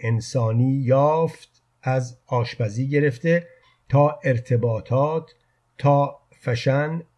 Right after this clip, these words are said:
تا مدل مو و مذهب، که در آن انقلاب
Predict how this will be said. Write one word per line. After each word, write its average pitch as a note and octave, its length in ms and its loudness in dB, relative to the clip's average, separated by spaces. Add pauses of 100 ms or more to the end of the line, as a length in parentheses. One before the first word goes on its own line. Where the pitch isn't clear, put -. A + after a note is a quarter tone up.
(180)
تا C3+ 240 2
مدل B2 440 2
مو D3 520 2 (380)
و C#3 200 0
مذهب، A2+ 680 -4 (220)
که C#3+ 300 0 (340)
در C#3+ 260 2
آن F#3 360 0
انقلاب C#3 800 2